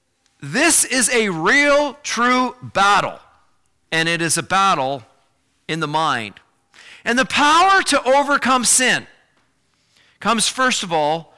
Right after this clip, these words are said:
from the Holy Spirit, which is within you. And the Holy Spirit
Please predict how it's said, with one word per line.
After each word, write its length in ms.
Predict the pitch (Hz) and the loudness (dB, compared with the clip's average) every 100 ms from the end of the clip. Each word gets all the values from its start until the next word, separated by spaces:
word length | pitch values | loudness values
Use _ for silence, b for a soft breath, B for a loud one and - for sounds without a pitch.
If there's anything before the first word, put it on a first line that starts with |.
| b b | b b
from 240 | - 180 | -6 -4
the 80 | 170 | -4
Holy 360 | - 190 202 202 | -4 -4 -2 -2
Spirit, 540 | - - 196 143 113 _ | -4 -4 -4 -4 -6 _
which 220 | 151 - | -12 -10
is 120 | 143 | -10
within 300 | 139 - 151 | -10 -10 -12
you. 140 | 120 104 - - - - _ _ _ _ _ _ B B B | -12 -14 -18 -20 -20 -20 _ _ _ _ _ _ B B B
And 160 | 226 | -2
the 80 | 254 | 2
Holy 320 | 240 302 370 | 4 4 4
Spirit 720 | 330 - 370 349 247 262 - | 2 2 2 4 4 2 -2